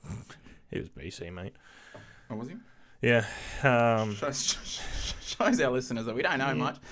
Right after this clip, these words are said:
Speaker 2: That's why we're doing this. We're, we're learning.
Speaker 1: Well, we didn't focus on Alexander the Great. I just thought for context, but, you know, I got
Speaker 2: Yeah.
Speaker 1: the dates wrong, very wrong.
Speaker 2: Yeah. So, yeah, you got your, you got your confusing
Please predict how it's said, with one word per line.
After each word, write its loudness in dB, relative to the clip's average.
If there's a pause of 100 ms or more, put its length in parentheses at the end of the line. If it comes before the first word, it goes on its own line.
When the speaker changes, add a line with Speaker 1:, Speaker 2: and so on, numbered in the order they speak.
(160)
Speaker 2:
That's 10
why 12
we're 12
doing 10
this. 4
We're, 6
we're 6
learning. 4
Speaker 1:
Well, 8
we 8
didn't 10
focus 4
on 6
Alexander 2
the 0
Great. 2
I 4
just 2
thought 4
for -6
context, 0
but, 0
you -4
know, -4 (120)
I -6
got -6
Speaker 2:
Yeah. 0
Speaker 1:
the -2 (100)
dates 2
wrong, 2
very 4
wrong. -2 (360)
Speaker 2:
Yeah. -2 (1500)
So, 0
yeah, 6
you 6
got 6
your, 6
you 0
got 4
your -2
confusing 0